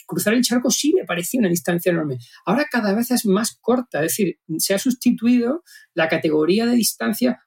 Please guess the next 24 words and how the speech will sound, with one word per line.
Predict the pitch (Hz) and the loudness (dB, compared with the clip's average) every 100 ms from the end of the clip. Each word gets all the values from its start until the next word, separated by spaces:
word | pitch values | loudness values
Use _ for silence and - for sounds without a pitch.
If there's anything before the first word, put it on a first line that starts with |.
| _ | _
por | 185 | -2
la | 180 | 0
de | 175 | 0
proximidad | 175 175 - 170 156 226 294 | 0 0 0 -2 0 -2 0
y | 196 | -2
todo | 185 254 302 | 0 0 0
es | 247 - | -2 -2
próximo | 254 254 - 247 - | -2 -2 2 2 2
o | 190 | 0
se | 202 | 0
percibe | 185 180 - 262 175 | -2 -4 -2 0 0
como | 165 151 | -2 -6
próximo, | - 156 - - 131 120 - _ - | -4 -4 -4 -6 -8 -10 -12 _ -12
porque | - 180 - | -4 -4 -2
puedes | 220 233 | -2 0
dar | 240 | 0
la | 233 | 2
vuelta | 226 214 | 0 2
al | 220 | 2
mundo | 220 226 233 | 4 2 0
casi | - - | -2 0
en | 190 | 0
veinticuatro | 165 131 - 226 143 190 | 0 -4 -4 -4 0 -2
horas | 302 185 127 | -2 -6 -14